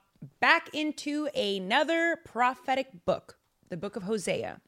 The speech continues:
And this is one of the minor prophets. You know, it's a quick read, fourteen chapters that continues the gradual fall of the northern kingdom of Israel. We've been here for weeks, guys, okay? It's all intentional.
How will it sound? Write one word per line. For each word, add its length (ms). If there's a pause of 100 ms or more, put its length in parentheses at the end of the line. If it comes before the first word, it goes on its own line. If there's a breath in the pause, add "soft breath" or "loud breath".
(640 soft breath)
And 420
this 200
is 180
one 140
of 80
the 80
minor 420
prophets. 960
You 80
know, 200
it's 160
a 80
quick 340
read, 500
fourteen 460
chapters 800 (320 loud breath)
that 380 (360)
continues 800
the 120
gradual 680
fall 580
of 180
the 120
northern 460
kingdom 440
of 160
Israel. 720 (300 soft breath)
We've 260
been 220
here 240
for 300
weeks, 480
guys, 420
okay? 500
It's 240
all 220
intentional. 880